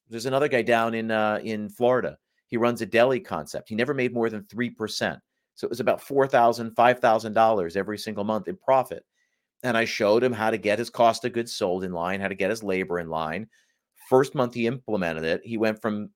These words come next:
three percent profit to fifteen and a half, and then sixteen and a half, and then eighteen and a half,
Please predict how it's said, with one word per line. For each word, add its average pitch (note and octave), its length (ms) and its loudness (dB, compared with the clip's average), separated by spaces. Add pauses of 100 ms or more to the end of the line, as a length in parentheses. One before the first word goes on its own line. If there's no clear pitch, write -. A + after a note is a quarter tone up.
(140)
three B2+ 200 0
percent A2+ 360 -4
profit G2+ 380 0
to G2+ 80 -16
fifteen A2+ 400 -6
and F#2+ 120 -2
a F2 40 -2
half, F2+ 320 -4 (480)
and A2+ 160 0
then B2 80 2
sixteen B2+ 460 -4
and F2+ 80 -4
a F2 40 -2
half, E2 280 -2
and G2+ 120 -6
then C#3 220 0
eighteen F#3 440 -2
and F#2+ 100 -2
a E2 40 -2
half, D2+ 300 -6